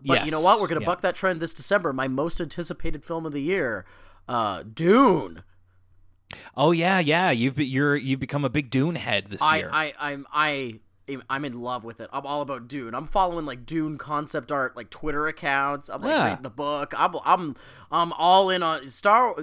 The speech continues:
Speaker 1: uh, friendship ended with Star Wars. My new be-, let me introduce you
Speaker 2: <laughs>
Speaker 1: to my new best friend, Dune.
Speaker 2: Well, and, uh, Denis Villeneuve,
Speaker 1: Yes.
Speaker 2: the be-, the best director that you could pick for that. I rewatched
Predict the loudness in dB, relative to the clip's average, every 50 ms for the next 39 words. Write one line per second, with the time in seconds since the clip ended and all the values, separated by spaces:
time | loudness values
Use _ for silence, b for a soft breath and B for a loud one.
0 | -10 -4 0 2 2 2 2 0 0 0 0 0 -2 -2 -2 0 0 0 0 0
1 | -2 -4 -4 -6 -4 -4 0 2 4 6 6 6 4 2 0 0 0 -2 -2 -4
2 | -6 -6 -2 -2 -2 0 2 0 0 0 0 -2 -4 -2 -4 -4 -2 -2 -4 -4
3 | -4 -6 -4 -2 0 0 0 0 -2 -4 -6 -4 -4 -4 -4 -2 -4 -4 -4 -4
4 | -6 -6 -6 -2 -2 -2 -2 -4 -8 -12 -10 -6 -4 -2 -2 -2 -2 -4 -6 -8
5 | -10 -12 -16 B B B B B B B B B B B B B -2 0 0 0
6 | 2 0 0 0 0 0 0 2 4 4 4 4 4 4 4 2 0 -2 -8 -4
7 | -2 -2 0 2 0 2 2 2 0 0 2 0 2 2 2 0 -2 -6 -12 -14
8 | -16 -20 _ -20 -16 -16 -12 -12 -10 -12 -6 -6 -6 -4 -4 -4 -4 -4 -6 -6
9 | -4 -2 -2 -2 -2 -6 -4 -2 -2 -2 -2 -2 -4 -6 -4 -4 -4 -6 -6 -8
10 | -8 -6 -6 -6 -6 -2 0 0 2 2 0 -2 -2 -4 -2 0 0 2 2 0
11 | 0 -2 -4 -8 -10